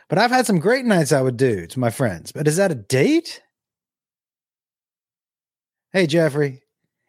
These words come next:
it's a mandate. A bromance? I don't know. Uh, it's just like, look,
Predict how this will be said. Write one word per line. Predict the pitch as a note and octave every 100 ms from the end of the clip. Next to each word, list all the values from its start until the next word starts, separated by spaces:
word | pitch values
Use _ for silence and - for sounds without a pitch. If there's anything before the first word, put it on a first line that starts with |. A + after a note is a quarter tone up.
| -
it's | D#3
a | C#3
mandate. | C3 C#3+ C4 C#4+ B2+ G#2+ G2+ - _ _ _ _ _ _ _ _ _ _ _ _ _ _
A | E3
bromance? | C3 E3 G#3 A3+ A#3+ B3+ A#3 - - - _ _ _ _ _ _
I | - - C#4
don't | D#4
know. | C#4+ D4 D4 C4 D3+ A#2+ - C4+ E4 B3 C4+ - - -
Uh, | - - - - _ _
it's | - G#3 -
just | C4+ A#3
like, | A#3 G#3 D#3 - - - _
look, | - A#3+ F#3+ -